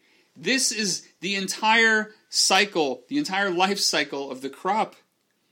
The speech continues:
And the fruit does, in the end, the fruit does not mature. Why does it not mature? It's because it was choked out by the cares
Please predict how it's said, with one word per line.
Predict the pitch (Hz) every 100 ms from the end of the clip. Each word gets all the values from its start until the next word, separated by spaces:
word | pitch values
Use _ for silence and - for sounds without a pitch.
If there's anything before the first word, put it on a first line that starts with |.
| _ _ _ _ _
And | 170
the | 190
fruit | - 233 254 -
does, | 190 175 - _ _ _ _
in | 165
the | 185
end, | 175 202 185 156
the |
fruit | 160 - 208 -
does | 160 156
not | 165 156 151 - _ _ _
mature. | 139 - - 170 135 110 _ _ _ _ _ _ _ _ _ _ _
Why | 123 147
does | 143 151 156
it | 160
not | 156 147
mature? | 139 - 156 123 101 _ _ _ _ _ _
It's | -
because | - 147 175 165 160
it | 143
was | 143
choked | - - 175 170 165
out | 151 139 -
by | 127
the | 120
cares | - 151 143 139 139 135